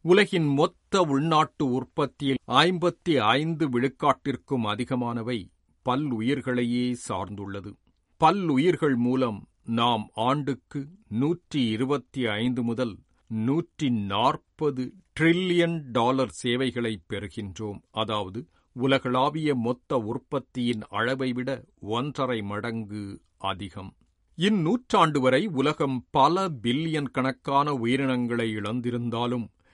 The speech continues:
இருபத்தி ஓராம் நூற்றாண்டின் ஆரம்பத்திலேயே உயிர் பல்வகைமை இழப்பு பல்மடங்காக பெருகியுள்ளது. அமேசான் மற்றும் ஆஸ்திரேலிய காட்டுத்தீ ஏற்படுத்திய உயிரின இழப்புக்கள் இதற்கு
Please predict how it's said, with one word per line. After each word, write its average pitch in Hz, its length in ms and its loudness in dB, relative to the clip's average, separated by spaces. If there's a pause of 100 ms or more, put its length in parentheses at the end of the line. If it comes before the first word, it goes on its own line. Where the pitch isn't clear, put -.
(160)
இருபத்தி 175 560 2
ஓராம் 143 460 4
நூற்றாண்டின் 131 680 0
ஆரம்பத்திலேயே 135 1120 -2 (120)
உயிர் 135 520 0
பல்வகைமை 120 960 -2
இழப்பு 113 720 -4 (280)
பல்மடங்காக 127 1040 0 (140)
பெருகியுள்ளது. 101 800 -8 (400)
அமேசான் 143 720 2
மற்றும் 131 720 -2
ஆஸ்திரேலிய 131 800 0 (120)
காட்டுத்தீ 127 640 0
ஏற்படுத்திய 123 800 0
உயிரின 127 480 0
இழப்புக்கள் 120 840 -4 (240)
இதற்கு 120 720 -4